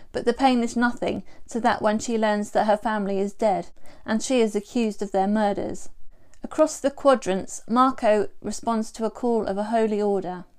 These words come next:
not to join them, but to seek a bounty. He is a tracker sworn to bring interplanetary fugitives to justice.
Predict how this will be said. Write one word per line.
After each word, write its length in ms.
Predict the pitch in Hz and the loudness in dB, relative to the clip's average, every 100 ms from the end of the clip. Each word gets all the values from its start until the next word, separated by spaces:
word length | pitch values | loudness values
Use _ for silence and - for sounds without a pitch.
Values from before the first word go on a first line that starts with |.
| - | -4
not 200 | 240 - | -2 0
to 100 | - | -2
join 320 | 208 254 226 175 | 0 4 4 2
them, 240 | 180 190 | -2 -2
but 160 | 196 - | -2 -4
to 100 | - | -8
seek 280 | - 226 - | -6 -6 -4
a 60 | |
bounty. 600 | 220 208 190 196 180 185 - - - | 0 0 0 -4 -6 -8 -10 -18 -6
He 160 | 247 | -2
is 120 | 240 220 | -2 -2
a 60 | |
tracker 500 | 220 262 247 196 180 | -4 -4 -4 -4 -6
sworn 340 | - 240 247 254 | -4 0 2 0
to 100 | 233 | -2
bring 380 | 240 233 220 - | 0 0 0 -2
interplanetary 1000 | 233 247 - 233 226 226 - 208 208 214 - - - - - | -2 -2 -4 -4 -2 -4 -4 -2 -2 -4 -12 -18 -20 -20 -16
fugitives 800 | - 247 240 - - 180 180 | -4 -2 -2 -4 -4 -4 -4
to 160 | - 190 | -6 -4
justice. 720 | - 196 - - 180 - | -2 -2 -4 -6 -6 -12